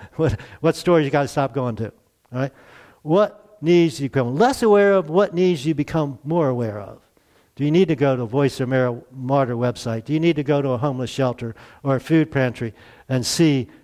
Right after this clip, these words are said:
people who have true needs? Remind you what Paul, how we started out. Godliness actually is a source of great gain, accompanied with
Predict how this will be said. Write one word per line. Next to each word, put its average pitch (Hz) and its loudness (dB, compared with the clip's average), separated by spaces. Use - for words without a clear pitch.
people 131 -2
who 131 -6
have 127 0
true 123 -2
needs? 104 -4
Remind 131 -2
you 139 -2
what 143 -2
Paul, 139 0
how 131 -2
we 127 -4
started 131 0
out. - -4
Godliness 208 2
actually 165 0
is 170 2
a 185 4
source 196 2
of 202 2
great 220 2
gain, 240 2
accompanied 226 0
with 226 2